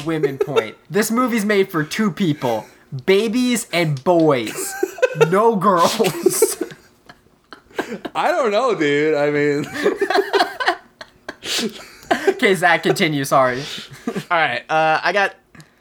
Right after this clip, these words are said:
Speaker 3: I got three long last ones I'm gonna read in their entirety, then I'm done. All right? So
Speaker 2: Okay.
Speaker 3: the end is in sight for you, but
Speaker 2: Hey,
Speaker 3: these
Speaker 2: this
Speaker 3: were
Speaker 2: is
Speaker 3: two
Speaker 2: listener, this is listener engagement. This is good.
Speaker 3: Right.
Speaker 2: This is good.
Speaker 3: This is too, there was too much effort put into these last three for me to paraphrase it. It would feel like an insult to them for me to do so.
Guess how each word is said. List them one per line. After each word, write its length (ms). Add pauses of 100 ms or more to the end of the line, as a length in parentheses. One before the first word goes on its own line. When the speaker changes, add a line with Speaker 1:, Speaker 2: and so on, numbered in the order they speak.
(260)
Speaker 3:
I 100
got 200
three 640
long 480
last 340
ones 280
I'm 160
gonna 140
read 300
in 60
their 160
entirety, 380
then 120
I'm 160
done. 280 (280)
All 80
right? 300 (240)
So 140
Speaker 2:
Okay. 140
Speaker 3:
the 100
end 200
is 120
in 120
sight 300
for 100
you, 280
but 120
Speaker 2:
Hey, 140
Speaker 3:
these 120
Speaker 2:
this 140
Speaker 3:
were 60
Speaker 2:
is 60
Speaker 3:
two 120
Speaker 2:
listener, 400 (240)
this 220
is 180
listener 360
engagement. 580
This 180
is 120
good. 200
Speaker 3:
Right. 320
Speaker 2:
This 120
is 100
good. 100
Speaker 3:
This 140
is 180
too, 160
there 160
was 180
too 160
much 200
effort 300
put 160
into 180
these 220
last 280
three 140
for 100
me 100
to 60
paraphrase 540
it. 140
It 60
would 140
feel 180
like 220
an 200
insult 460
to 80
them 300
for 160
me 80
to 80
do 160
so. 300